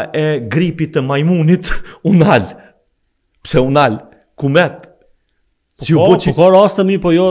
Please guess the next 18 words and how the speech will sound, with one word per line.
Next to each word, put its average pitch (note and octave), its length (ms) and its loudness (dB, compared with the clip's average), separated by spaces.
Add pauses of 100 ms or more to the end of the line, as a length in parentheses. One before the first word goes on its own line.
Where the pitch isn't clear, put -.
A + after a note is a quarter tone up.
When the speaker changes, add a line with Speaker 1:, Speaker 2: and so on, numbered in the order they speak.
Speaker 1:
Po D#3 100 -2
si F3 140 2
u F3+ 60 4
bo F#3+ 120 2
që F#3+ 160 -2
ndo-, F#3 380 0
si D3+ 200 -4
ndodhi F#3 320 0
që G3 180 -4
u, F#3 180 -4 (100)
u G3 120 -4
zhduk, E3 340 -2 (220)
derisa, D3+ 600 0
ë, D#3 520 -6 (360)
O D#3 160 -4
B D3+ 140 -2
S D3+ 140 -6
H-ja, G#3 260 -4